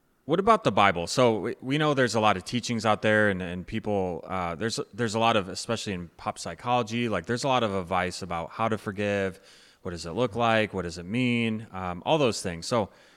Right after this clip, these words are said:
we're trying to go with, with what the Bible says. We're trying to see what God says about how we should forgive. What does that look like? So, um,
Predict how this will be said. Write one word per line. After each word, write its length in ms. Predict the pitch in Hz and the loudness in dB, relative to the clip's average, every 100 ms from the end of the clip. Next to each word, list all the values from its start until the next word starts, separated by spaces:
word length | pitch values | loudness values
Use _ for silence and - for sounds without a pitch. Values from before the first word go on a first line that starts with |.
| _ _ _ - | _ _ _ -10
we're 120 | 104 | -8
trying 180 | 120 147 | -2 0
to 80 | 131 | 4
go 160 | 127 | 4
with, 260 | 117 101 - | 4 0 -6
with 220 | 101 98 | -6 -4
what 160 | 104 98 | -4 -4
the 60 | |
Bible 280 | 92 90 87 | -2 -2 -2
says. 380 | - 87 87 85 | -6 -6 -6 -8
We're 60 | 90 | -8
trying 200 | 113 110 | -4 -2
to 240 | 101 - | -4 -6
see 240 | - 110 | -8 -6
what 400 | 101 95 90 - | -2 -2 -4 -6
God 380 | 101 101 101 92 | -2 2 2 0
says 300 | - 95 87 | -4 -6 -6
about 220 | 87 82 | -6 -8
how 260 | - 110 113 | -4 2 4
we 100 | 113 | 2
should 240 | - 98 | 0 -6
forgive. 480 | - 92 98 95 87 | -8 -4 -2 -2 -2
What 160 | 95 - | -6 -6
does 180 | 92 95 | -10 -8
that 220 | 78 85 | -8 -6
look 180 | 104 104 | -6 -2
like? 240 | 95 90 | -2 -4
So, 280 | - 90 82 - - _ _ | -6 -6 -8 -18 -20 _ _
um, 440 | - 104 98 85 | 0 2 0 -2